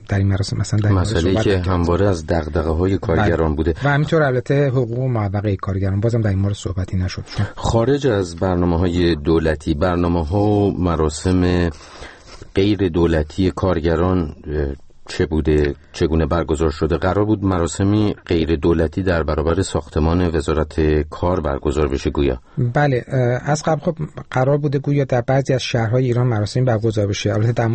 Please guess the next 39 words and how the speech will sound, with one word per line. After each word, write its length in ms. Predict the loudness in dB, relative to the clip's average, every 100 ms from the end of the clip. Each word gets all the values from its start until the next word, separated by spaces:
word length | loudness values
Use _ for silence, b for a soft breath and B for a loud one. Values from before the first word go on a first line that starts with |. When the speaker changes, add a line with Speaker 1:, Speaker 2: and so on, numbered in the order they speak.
| -4
Speaker 1:
شهرهای 360 | -2 0 2 0
استان 320 | 0 -2 -2 0
کردستان 360 | 0 0 0
مثل 180 | -2 -2
سنندج، 600 | -2 0 2 2 0 -2
کامیاران 500 | -2 0 2 0 0
و 160 | 0 -2
چند 220 | 0 -2
شهر 160 | 0 0
دیگر 360 | 0 0 -2 0 -2
کردستان 400 | 0 0 -2 -4 B B -4
از 200 | -2 0
قبل 240 | -2 0 0
هشدار 300 | -2 0 0
داده 220 | 2 0
شده 220 | 0 0
بود 100 | 0
به 60 | -2
فعالان 380 | 0 0 0 0
کارگری 420 | 0 0 2 0
که 120 | 0
حق 220 | -2 0
برگزاری 540 | 0 0 0 0 0 0
چنین 240 | 0 0
مراسمی 340 | 0 0 0
رو 200 | 0 2
ندارن 280 | 2 0 0
جز 180 | 0 0
با 80 | 0
مجوز 460 | 0 0 0 2 0 B B B -2
فرمانداری، 500 | 0 2 2 0 0
که 120 | -2
خب 140 | -2
در 120 | -2
سال 260 | 0 0 2
گذشته 500 | 0 0 -2 0 -2
فرمانداری 520 | 0 0 0 0 0
این 120 | 0
شهرها 400 | 0 0 2 0